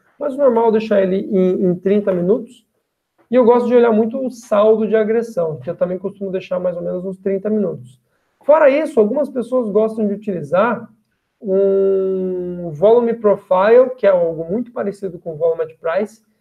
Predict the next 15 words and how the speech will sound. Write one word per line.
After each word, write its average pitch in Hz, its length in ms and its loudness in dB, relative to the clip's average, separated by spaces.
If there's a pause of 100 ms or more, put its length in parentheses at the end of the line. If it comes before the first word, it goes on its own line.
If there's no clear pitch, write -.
(140)
dentro 233 440 2
do 285 100 -2
gráfico. 185 440 2
Então 165 180 -2
aqui 170 160 -4
eu 202 100 0
temos 214 240 -2
um 226 180 -4
volume 190 360 4
profile, 214 720 -2
que 180 100 -12
é 165 80 -4
esse 160 200 -14
gráfico 160 460 -10
aqui 175 300 -14